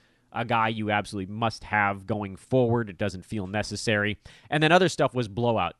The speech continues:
related. Willie Hernan-Gomez had a double-double. He is the backup center right now, but in general, he's gonna be closer to sixteen, seventeen minutes and not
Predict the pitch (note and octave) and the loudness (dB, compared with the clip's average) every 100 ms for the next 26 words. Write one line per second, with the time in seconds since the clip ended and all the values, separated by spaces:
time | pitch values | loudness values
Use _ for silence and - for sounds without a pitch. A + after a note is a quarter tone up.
0 | _ - A#2 G#2 F#2 D#2+ F2+ A2+ G#2 A2 | _ -6 -4 -2 -4 -4 -4 -2 -2 -4
1 | G2 F2+ A#2 A2 G2+ - G2 F2 G2+ F#2+ | -4 -2 0 0 -2 -2 -4 -4 -4 -4
2 | F#2+ D#3+ D3 C3 - E3+ F3+ E3+ B2 B2 | 4 6 6 2 -2 0 2 2 0 0
3 | C3 - - G3 F#3+ F#2 E2+ D#2+ F2+ D#2+ | 0 -2 -4 -2 0 -2 -6 -6 -6 -8
4 | D#2+ _ _ _ - F#2 - D#3 C#3+ A2+ | -8 _ _ _ -6 -6 -4 -4 -4 0
5 | F#3 F3 B2 G#2 G2+ - _ _ B2 A2+ | 0 2 0 -2 -4 -8 _ _ -8 -6
6 | A2+ G#2 B2+ A#2+ - G2+ A2 F#2+ E2 D2 | -6 -6 -2 -2 -4 -8 -6 -6 -6 -10
7 | - B2 - A2 F#2+ - F#2+ F2 F#2+ F2 | -10 -8 -8 -10 -8 -6 -8 -8 -10 -10
8 | E2 - F2+ D#2+ | -10 -10 -10 -10